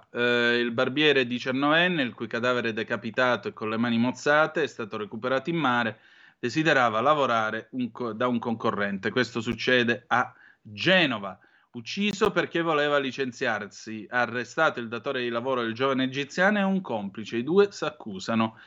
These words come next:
a vicenda. In particolare i fermati hanno ammesso la lite, ma si sono accusati a vicenda di aver colpito il ragazzo. In un rimpallo reciproco di responsabilità, il ragazzo soprannominato Bob avrebbe sottolineato di aver tentato di mettersi in mezzo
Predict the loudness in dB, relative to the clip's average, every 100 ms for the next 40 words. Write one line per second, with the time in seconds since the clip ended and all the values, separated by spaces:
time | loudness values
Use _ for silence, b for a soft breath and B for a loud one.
0 | B B 0 2 2 -2 -4 -6 -6 2
1 | 4 4 2 -4 -6 b b b -10 -4
2 | -4 -4 0 4 4 4 -2 -8 -4 -2
3 | -2 -6 -8 -6 -6 -6 -2 0 0 -4
4 | -4 -6 -6 -6 -4 -4 -4 -4 0 0
5 | -2 -8 -6 -2 -2 -2 -2 -4 -4 -6
6 | -4 -2 0 0 2 2 0 -2 -2 2
7 | 2 2 4 4 4 -2 -2 -2 -2 -10
8 | -6 -6 0 0 B B B B 2 4
9 | 4 -2 -2 0 0 0 0 4 4 4
10 | 0 0 2 0 -2 -10 -6 -4 -2 0
11 | 0 0 0 2 2 2 0 0 0 0
12 | -2 -4 0 0 4 0 2 2 2 2
13 | 0 -4 -6 -2 -2 -2 -4 0 2 2
14 | -2 -2 -4 -4 -8 -8 -6 -2 0 -2
15 | -4 -6 B